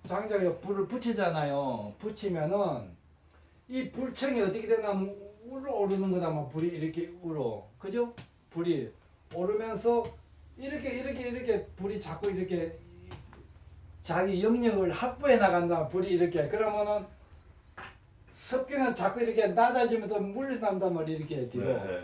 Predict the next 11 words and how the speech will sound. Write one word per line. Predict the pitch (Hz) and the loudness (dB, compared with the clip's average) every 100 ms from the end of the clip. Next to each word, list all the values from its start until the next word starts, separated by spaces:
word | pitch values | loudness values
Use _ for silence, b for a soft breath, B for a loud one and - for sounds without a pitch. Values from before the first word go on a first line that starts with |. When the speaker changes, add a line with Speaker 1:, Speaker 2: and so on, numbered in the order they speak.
| 87 | -8
Speaker 2:
네. | 82 - _ _ - _ _ _ _ _ _ _ _ _ _ _ - - - _ _ _ _ 262 294 | -10 -14 _ _ -20 _ _ _ _ _ _ _ _ _ _ _ -16 -16 -16 _ _ _ _ -8 -6
Speaker 1:
이거를 | 311 311 294 240 - | -2 2 4 2 -2
빨리 | 285 339 381 349 | 2 4 10 10
할수록 | 285 240 233 240 254 262 269 - _ | 10 8 4 4 10 10 8 -2 _
장작이 | 208 220 240 220 208 | 0 2 4 4 2
작게 | - 156 - 190 | -2 -4 -4 -6
들어가면서 | 180 185 180 180 175 - | -4 -2 -2 -4 -8 -2
방이 | 190 208 185 | 2 4 2
넓게 | 175 220 226 226 | 2 2 2 0
뜨시단 | 180 165 180 165 143 | 0 -2 0 2 2
말이야. | 127 120 110 92 87 | -2 -2 -4 -6 -12